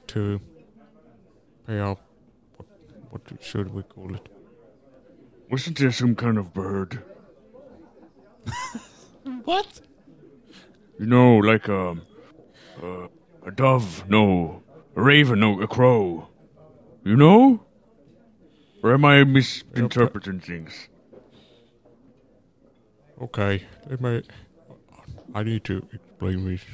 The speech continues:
Speaker 1: So, we took the, we got this job, you know, for
Speaker 2: What?
Speaker 1: take, for Nug's Tavern,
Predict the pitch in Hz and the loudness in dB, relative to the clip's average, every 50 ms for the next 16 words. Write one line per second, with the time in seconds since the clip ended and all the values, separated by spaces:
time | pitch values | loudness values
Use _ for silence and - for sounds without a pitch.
0 | - _ _ _ _ _ _ _ _ _ _ _ _ _ _ _ - 117 107 110 | -20 _ _ _ _ _ _ _ _ _ _ _ _ _ _ _ -6 -4 -4 -4
1 | 107 - _ _ _ _ - - 131 - - 147 135 - 135 139 - - - _ | -4 -6 _ _ _ _ -20 -18 -10 -4 -4 -4 -4 -4 -8 -10 -10 -12 -20 _
2 | _ - 117 - 135 135 120 - 120 113 - - 98 95 95 92 95 - - _ | _ -16 -8 -6 -6 -6 -6 -6 -8 -8 -6 -6 -4 -4 -4 -6 -8 -12 -20 _
3 | _ _ _ - - _ _ - - - 95 95 98 107 _ _ _ _ _ _ | _ _ _ -20 -20 _ _ -20 -14 -10 -8 -8 -8 -8 _ _ _ _ _ _
4 | _ - _ _ _ _ _ _ - 95 95 92 90 - _ _ _ - _ - | _ -20 _ _ _ _ _ _ -20 -20 -20 -20 -20 -20 _ _ _ -20 _ -10
5 | - 76 92 117 - - 101 95 - _ _ _ _ _ _ _ _ - 98 95 | -6 -4 -4 -4 -4 -6 -6 -6 -8 _ _ _ _ _ _ _ _ -10 -8 -8
6 | 95 92 92 - - - 92 90 92 - - - - - - 90 90 90 90 95 | -8 -8 -10 -14 -14 -12 -12 -12 -12 -14 -20 -20 -18 -12 -12 -10 -10 -10 -10 -10
7 | 92 92 104 | -12 -12 -12